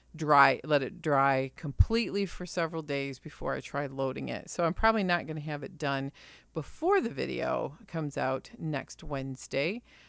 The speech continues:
Um, but I'm gonna try to have it done before the end. I, it's probably not gonna be bound, but I'm <laughs> gonna at least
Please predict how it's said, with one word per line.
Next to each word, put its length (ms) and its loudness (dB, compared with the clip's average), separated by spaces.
Um, 320 0
but 140 -2
I'm 180 0
gonna 200 0
try 200 0
to 60 2
have 200 0
it 100 -6
done 320 0
before 360 -2
the 160 -6
end. 380 -2
I, 120 -2
it's 140 -8
probably 280 2
not 180 0
gonna 200 -2
be 140 -4
bound, 540 2
but 140 2
I'm 160 -4
<laughs> 100 -4
gonna 160 6
at 220 4
least 400 0